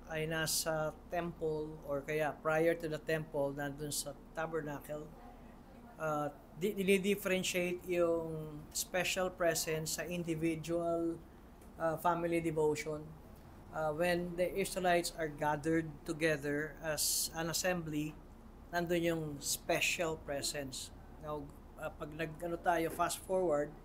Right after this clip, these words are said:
under the new covenant, uh, when the Christians are gathered, uh, sinabi ni Christ,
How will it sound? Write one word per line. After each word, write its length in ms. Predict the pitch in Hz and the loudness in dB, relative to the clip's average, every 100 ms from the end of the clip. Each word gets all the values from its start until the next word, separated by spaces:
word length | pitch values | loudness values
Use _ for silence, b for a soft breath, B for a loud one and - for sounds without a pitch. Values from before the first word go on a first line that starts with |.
| - - - - | -18 -18 -18 0
under 320 | 175 175 180 170 | 2 4 4 4
the 160 | 175 | 2
new 240 | 170 185 185 | 2 0 2
covenant, 560 | 175 160 160 147 147 147 - - - - - - - | 2 2 0 -2 -2 -6 -14 -18 -18 -18 -18 -16 -4
uh, 240 | 165 160 151 | 0 2 0
when 480 | 175 185 180 175 165 - - - | 4 4 4 0 -4 -12 -18 -4
the 160 | 175 170 - | 0 0 2
Christians 560 | 226 226 - 170 160 | 0 2 2 2 0
are 160 | 175 165 | 0 0
gathered, 560 | 160 170 170 156 147 143 - - - - - - - | 4 4 2 0 0 -2 -10 -16 -18 -18 -18 -18 -6
uh, 480 | 156 151 147 143 139 - - - - - | -2 0 0 -2 -6 -14 -18 -18 -18 -14
sinabi 400 | - 170 165 170 | -2 4 6 6
ni 100 | 170 | 4
Christ, 560 | 170 170 160 147 - | 2 2 2 0 -4